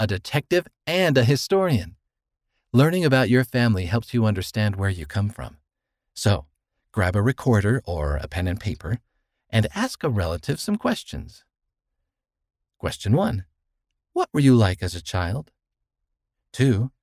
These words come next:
What were some of your favorite songs and types of music? Are they the same now?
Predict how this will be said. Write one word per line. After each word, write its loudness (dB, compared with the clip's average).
What -2
were 2
some 2
of 4
your 0
favorite -2
songs 0
and 0
types -4
of -4
music? -4
Are -2
they 0
the -2
same -2
now? 2